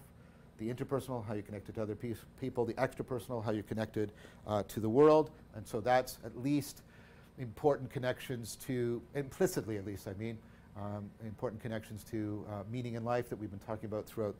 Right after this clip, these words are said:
this course. He invokes balance throughout, and I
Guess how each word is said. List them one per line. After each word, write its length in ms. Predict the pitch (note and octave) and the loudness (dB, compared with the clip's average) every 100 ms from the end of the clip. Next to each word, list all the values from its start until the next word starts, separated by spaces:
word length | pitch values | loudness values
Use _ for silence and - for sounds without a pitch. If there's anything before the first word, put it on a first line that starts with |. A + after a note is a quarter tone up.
| - | -8
this 160 | G2+ | -12
course. 420 | - E3+ F3 D#3+ - - - - - - - - - - - - - - - - - - - - | 0 6 6 4 -6 -16 -20 -20 -20 -20 -20 -20 -20 -20 -20 -20 -20 -20 -20 -20 -20 -20 -20 -8
He 80 | C3+ | -4
invokes 320 | B2 C#3+ C3+ | 4 4 4
balance 460 | - C3+ D3+ D3+ - | 6 6 6 2 -2
throughout, 460 | B2+ C#3 D3+ D#3 - | 4 8 8 8 0
and 140 | A2 A2 | -6 -4
I 140 | A2 | -4